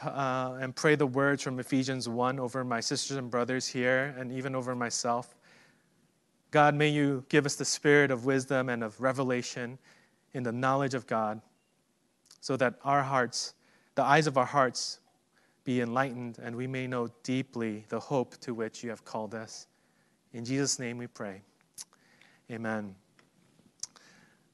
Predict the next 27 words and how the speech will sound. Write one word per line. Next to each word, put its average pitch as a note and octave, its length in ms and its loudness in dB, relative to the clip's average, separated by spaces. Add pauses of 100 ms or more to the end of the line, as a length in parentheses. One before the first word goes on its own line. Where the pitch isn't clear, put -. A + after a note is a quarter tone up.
(240)
So D#3 460 6 (360)
this E3 160 2
forest A3 440 12
of F3 100 6
trees G3+ 460 6
has D#3+ 180 2
been D3+ 300 -2 (160)
cut E3 200 4
down, C#3 440 6 (320)
and C3+ 440 2
a C3 120 -2
sprout, - 840 2 (100)
a, C3+ 260 0
a C3 40 6
bud, C#3+ 400 8
a B2+ 60 4
sign F3+ 260 6
of D3+ 140 4
life C3 280 4
will B2+ 120 -2
grow C#3+ 340 0 (320)
out D3+ 140 8
of C#3 100 4
what F#3 160 8
appears D#3+ 540 4
to - 120 -8
be A#2+ 300 0